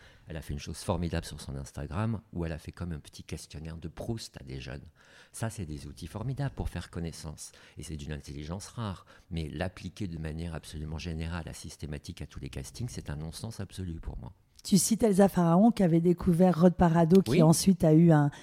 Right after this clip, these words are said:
Speaker 2: un César. Alors, c'est quoi, euh, le, le, le, euh, pour être un bon directeur de casting, tu parles de flair et d'intuition.
Speaker 1: Oui.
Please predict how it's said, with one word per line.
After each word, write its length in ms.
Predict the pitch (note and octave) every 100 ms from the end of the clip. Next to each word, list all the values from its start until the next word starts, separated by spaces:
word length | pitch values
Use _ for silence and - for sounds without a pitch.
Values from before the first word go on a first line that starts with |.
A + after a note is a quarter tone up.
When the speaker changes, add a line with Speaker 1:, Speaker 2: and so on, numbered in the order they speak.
| -
Speaker 2:
un 180 | - F#3
César. 720 | - F#3 E3 D#3+ A3+ C4 G3 - - -
Alors, 180 | A3 A#3
c'est 180 | - C#4
quoi, 360 | C4+ C4+ B3+
euh, 200 | F#3 F3 E3
le, 220 | F#3+ F#3+
le, 400 | F3+ F3+ F3 E3+
le, 300 | F3 E3+ E3 - - - _ _ _ -
euh, 240 | - - -
pour 160 | - G#3
être 200 | - G#3+
un 60 |
bon 140 | G#3 A3
directeur 460 | G3 G3 - G#3
de 100 | G3
casting, 460 | F#3 F#3 F3 - F3+
tu 100 | F3+
parles 240 | G3+ G3
de 100 | F3+
flair 380 | F3+ - G#3+ G3+
et 80 | F#3+
d'intuition. 720 | F#3 F#3 - G3 - G3 F#3 - _
Speaker 1:
Oui. 260 | - E2